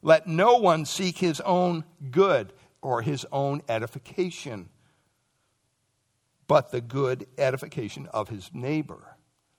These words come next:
See, that's what we should be practicing within the church. Paul is saying, basically, all things might be okay for you, but that doesn't mean you do all things, because it, you, you have to consider your brother or sister in Christ.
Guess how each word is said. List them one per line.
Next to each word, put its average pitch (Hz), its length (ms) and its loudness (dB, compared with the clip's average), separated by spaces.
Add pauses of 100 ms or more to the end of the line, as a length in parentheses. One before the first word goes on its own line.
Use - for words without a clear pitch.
See, 127 120 -10
that's 160 240 2
what 139 160 -8
we 123 80 -10
should 117 200 -14
be 107 120 -10
practicing 123 720 -8
within 104 280 -10
the 101 60 -12
church. - 580 -14 (1080)
Paul 170 240 4
is 147 60 -2
saying, 160 320 0
basically, 147 520 0
all 170 220 8
things 160 260 -4
might 156 200 4
be 143 120 -2
okay 151 320 0
for 127 120 -6
you, 175 500 4 (380)
but 139 140 -6
that 175 160 6
doesn't 175 240 4
mean 170 160 0
you 175 100 0
do 190 220 4
all 170 180 8
things, 220 300 0
because 160 260 0
it, 170 160 -4 (200)
you, 170 200 -6
you 180 120 6
have 196 140 6
to 190 80 -6
consider 190 360 -2
your 170 140 2
brother 185 280 4
or 170 60 0
sister 180 340 -2
in 160 80 -2
Christ. 196 640 -2